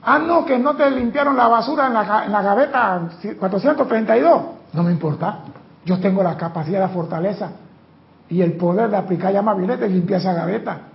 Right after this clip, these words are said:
¿Para qué yo soy aquí? ¿Para qué estoy aprendiendo a ser maestro de la energía de vibración?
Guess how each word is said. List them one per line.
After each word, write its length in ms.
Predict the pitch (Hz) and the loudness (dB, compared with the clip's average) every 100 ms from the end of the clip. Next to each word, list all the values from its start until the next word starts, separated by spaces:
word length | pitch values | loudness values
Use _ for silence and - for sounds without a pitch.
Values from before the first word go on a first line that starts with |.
| - - - _ - _ - - _ - | -20 -20 -20 _ -20 _ -20 -20 _ -4
¿Para 160 | 180 | -2
qué 100 | 220 | 0
yo 100 | 214 | 0
soy 180 | 196 196 | 0 0
aquí? 360 | 175 175 139 - | 0 -2 -4 -4
¿Para 120 | 185 | -2
qué 60 | 226 | -2
estoy 160 | 254 | 0
aprendiendo 400 | 240 220 185 214 | 0 2 0 0
a 40 | 190 | 0
ser 140 | 202 | 0
maestro 300 | 190 190 208 | 0 -2 -2
de 60 | 180 | -2
la 60 | |
energía 280 | 170 165 185 170 | 0 -2 -2 -2
de 80 | 165 | -2
vibración? 420 | 151 139 160 | -4 -6 -8